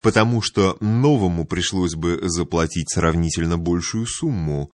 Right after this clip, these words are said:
а тетеньки-акулы, особенно немецкой расы,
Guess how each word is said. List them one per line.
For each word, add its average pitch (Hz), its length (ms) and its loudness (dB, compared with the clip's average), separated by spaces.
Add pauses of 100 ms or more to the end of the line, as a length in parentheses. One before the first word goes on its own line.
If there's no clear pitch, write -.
(140)
а 90 240 2
тетеньки-акулы, 95 1120 -2
особенно 104 720 -2
немецкой 107 840 2
расы, 87 580 -6